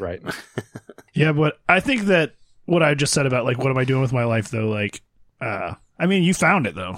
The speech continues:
Speaker 3: So maybe if I found it, I wouldn't have felt that way anymore. I've been like, "Well, I did the right thing with my life 'cause I have this cereal now."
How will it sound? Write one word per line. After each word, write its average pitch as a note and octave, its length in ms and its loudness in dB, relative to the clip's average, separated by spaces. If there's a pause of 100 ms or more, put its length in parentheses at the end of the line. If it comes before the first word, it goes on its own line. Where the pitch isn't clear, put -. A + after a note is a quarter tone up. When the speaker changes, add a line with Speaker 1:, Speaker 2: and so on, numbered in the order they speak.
Speaker 3:
So A2+ 460 0
maybe D#3 320 2
if C#3 100 -2
I C#3 160 4
found B2+ 260 0
it, A2+ 100 0
I G#2+ 60 0
wouldn't G2+ 240 -2
have - 80 -16
felt F2+ 140 -10
that - 180 -12
way - 100 -14
anymore. - 360 -20
I've F#2+ 60 -12
been F2 100 -10
like, E2 180 -10
"Well, E3+ 120 2
I D#3+ 100 2
did E3 180 2
the E3 80 2
right F3+ 180 2
thing A#2 140 -2
with F#2+ 120 -6
my F#2+ 80 -4
life F#2 340 -10
'cause G2 100 -8
I G#2 100 -10
have B2 160 -6
this A2+ 100 -8
cereal B2 320 -8
now." F2+ 180 -12